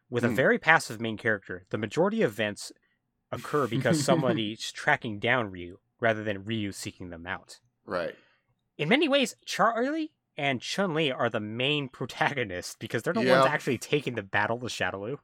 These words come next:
Speaker 2: Okay, let's be real. Chun-Li's always actually the protagonist.
Speaker 1: Yeah.
Speaker 2: Chun-Li is the actual protagonist of Street Fighter.
Speaker 1: She is. Every single game, she's the one actively going against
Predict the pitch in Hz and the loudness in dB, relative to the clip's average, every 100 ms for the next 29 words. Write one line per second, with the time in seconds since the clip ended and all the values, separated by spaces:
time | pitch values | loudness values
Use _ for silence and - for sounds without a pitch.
0 | _ _ _ _ _ - - 214 208 180 | _ _ _ _ _ -20 -6 2 4 4
1 | 208 240 330 285 156 143 135 113 104 - | 2 2 0 0 4 4 6 4 -2 0
2 | 180 285 262 226 156 - 120 127 120 110 | 2 2 0 -2 -2 0 0 2 0 0
3 | 113 107 101 - - 104 98 101 - 98 | -2 0 -2 -2 -4 -2 -4 -6 -6 -2
4 | 98 92 92 87 82 - - - _ _ | 2 0 -2 -8 -10 -12 -14 -16 _ _
5 | _ _ 131 151 113 - _ _ _ - | _ _ 6 8 8 4 _ _ _ 6
6 | 202 262 269 254 - 202 - 123 123 - | 6 6 0 -2 -2 -6 4 4 4 -2
7 | 143 117 - 113 107 101 101 92 87 95 | 0 0 0 -2 0 0 -2 -4 -6 -10
8 | - - 87 - - 73 - - - _ | -10 -8 -10 -10 -14 -12 -12 -14 -18 _
9 | _ _ _ _ _ - - - 330 320 | _ _ _ _ _ -4 -2 4 4 4
10 | 320 185 92 92 - _ _ _ _ _ | 6 6 4 -6 -14 _ _ _ _ _
11 | _ _ _ - 208 240 302 254 269 240 | _ _ _ 4 6 6 2 4 2 4
12 | 226 208 196 143 180 165 180 165 170 226 | 2 4 2 2 -2 0 2 4 4 4
13 | 135 147 151 139 135 139 135 127 131 - | 6 6 6 4 4 4 2 0 -2 -2